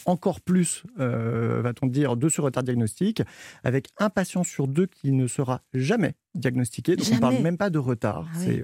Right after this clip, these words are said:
Speaker 1: on va passer complètement à
Speaker 2: Parce
Speaker 1: côté.
Speaker 2: qu'ils ont honte, c'est tabou, parce que, euh, je sais
Speaker 1: Pour
Speaker 2: pas.
Speaker 1: plein de raisons, pour le système de soins, pour la stigmatisation, effectivement, pour, pour, pour pas mal de choses, parce qu'on ne connaît pas aussi, hein. Quand on connaît la maladie, lorsqu'on est informé, après cette émission radio, il y a des gens qui vont, euh,
Speaker 2: Et c'est tant
Speaker 1: reconnaître
Speaker 2: mieux.
Speaker 1: les
Speaker 2: Ouais.
Speaker 1: symptômes de, de la maladie. Donc, il y a aussi une ignorance.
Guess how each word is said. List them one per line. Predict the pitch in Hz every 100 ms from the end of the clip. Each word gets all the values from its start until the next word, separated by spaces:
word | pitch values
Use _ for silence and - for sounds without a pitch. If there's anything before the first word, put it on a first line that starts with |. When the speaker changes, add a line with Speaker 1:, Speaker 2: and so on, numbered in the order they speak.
| 120
Speaker 1:
on |
va | 120 160
passer | 160 143 -
complètement | 127 - - 170 156
à | 131
Speaker 2:
Parce | 120
Speaker 1:
côté. | 190
Speaker 2:
qu'ils |
ont | 202 -
honte, | 233 262
c'est | - 196
tabou, | 196 175 240 277
parce | 233 160
que, | -
euh, | 196 180 180 180 180 165
je |
sais | - 143
Speaker 1:
Pour |
Speaker 2:
pas. | 175
Speaker 1:
plein | 202 196
de |
raisons, | 180 139 127 147 175
pour | 170
le | 151
système | - 165 147
de | 139
soins, | - 135
pour | 170
la | 151
stigmatisation, | - 151 147 147 131 131 139 131
effectivement, | - - 123 127 143 175
pour, | 156 131
pour, | 113 135
pour | 139 131
pas | 165
mal | 165
de | 143
choses, | 131 131 156 -
parce | 117 -
qu'on | - 139 127
ne | 127
connaît | 196 196
pas | 139 165
aussi, | 151 - 208
hein. | 202 131
Quand | 127 117
on | 131
connaît | 170 170
la | 147
maladie, | 143 143
lorsqu'on | 147 127 127
est | 120
informé, | 113 127
après | 220 -
cette | 127 123
émission | 131 123 139 117
radio, | 117 120 180
il | 120
y |
a | 165
des | 147
gens | 120 160
qui | - 120
vont, | 117 180 196
euh, | 123 123 -
Speaker 2:
Et |
c'est | 214 -
tant | 160
Speaker 1:
reconnaître | 196 254 214 156
Speaker 2:
mieux. |
Speaker 1:
les | 117
Speaker 2:
Ouais. |
Speaker 1:
symptômes | 156 196 170 135 131 117
de, | 113 123 117 117
de | 117
la | 120
maladie. | 117 110 107 226
Donc, | 156 -
il |
y |
a | 117
aussi | - 165
une | 123
ignorance. | 135 123 120 208